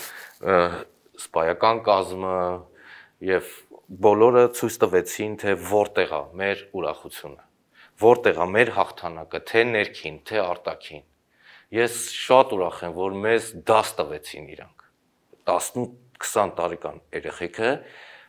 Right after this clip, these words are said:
մեզ մեծերիս, քաղաքական դաշտում և այլ ուղղակի դաս տվեցին,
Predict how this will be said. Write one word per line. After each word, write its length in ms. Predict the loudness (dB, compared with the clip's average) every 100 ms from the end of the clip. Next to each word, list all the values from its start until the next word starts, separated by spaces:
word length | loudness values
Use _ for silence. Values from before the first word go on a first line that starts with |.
| _ -10
մեզ 320 | -2 -2 -2 -8 -16 _
մեծերիս, 720 | -8 -6 -2 -2 0 -2 -2 -6 -12
քաղաքական 840 | -4 -4 -2 -10 -2 4 6 6
դաշտում 440 | 4 4 0 -6 -4
և 240 | -4 0
այլ 160 | 0 0
ուղղակի 500 | 0 4 6 6 4
դաս 280 | 2 2 0
տվեցին, 480 | -8 -10 -14 -18 -20